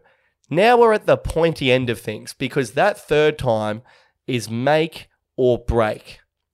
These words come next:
okay? There's no, there's no second chances. This is elimination football, gentlemen,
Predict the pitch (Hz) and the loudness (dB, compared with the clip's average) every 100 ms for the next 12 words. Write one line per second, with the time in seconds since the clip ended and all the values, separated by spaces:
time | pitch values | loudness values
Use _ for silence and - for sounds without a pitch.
0 | - 123 113 135 151 180 _ _ - 143 | -4 -2 0 0 0 -2 _ _ -4 -2
1 | 147 196 226 226 226 220 _ _ _ 196 | 0 0 2 2 0 -4 _ _ _ -2
2 | 220 233 226 - 190 180 139 - 117 120 | 0 2 0 0 0 -2 -4 -2 0 -2
3 | - 165 180 - _ _ - 202 208 196 | -4 -6 -8 -16 _ _ -2 0 0 -4
4 | - _ _ - 151 160 175 160 156 - | -6 _ _ -2 2 2 4 4 2 0
5 | 139 - - 160 - 117 110 - 113 113 | -6 -6 -2 -2 -2 -4 -4 -4 -2 0
6 | 143 196 | -2 -6